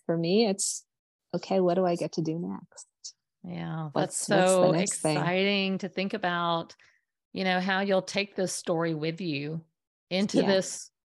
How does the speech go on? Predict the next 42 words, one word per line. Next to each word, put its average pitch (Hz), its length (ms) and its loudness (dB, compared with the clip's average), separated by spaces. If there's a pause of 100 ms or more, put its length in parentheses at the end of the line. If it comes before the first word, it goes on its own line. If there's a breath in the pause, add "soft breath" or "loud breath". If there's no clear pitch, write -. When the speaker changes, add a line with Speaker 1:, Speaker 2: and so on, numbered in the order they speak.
(360)
Speaker 2:
next 190 340 0
chapter. 220 680 2 (460 soft breath)
Um, 180 640 -2
I 185 80 -2
know 190 120 2
you'll 190 220 2
be 180 160 -2
doing 180 320 -4
some 185 200 -6
speaking 175 640 -4
and, 165 220 -4
and, 175 420 -4
and 185 180 -4
sharing 185 400 2
this 165 180 -2
story, 165 720 -4
um, 170 440 -8
probably 175 420 0
to 180 100 -4
anyone 170 320 -2
who'll 165 220 -4
listen 170 280 -4
to 160 140 -8
you, 160 200 -4
quite 160 200 -6
honestly. 170 460 -4
I 165 100 -4
can 165 120 -2
Speaker 1:
Yep. - 100 4
Speaker 2:
ima-, 180 200 0
I 180 100 -2
hope 269 200 4
so, 185 300 6
'cause 190 240 4
I 190 160 4
would 190 120 4
Speaker 1:
<laughs> - 20 4
Speaker 2:
encourage 220 440 4
you 214 80 2
to 202 100 2
do 208 180 4
that. 160 280 0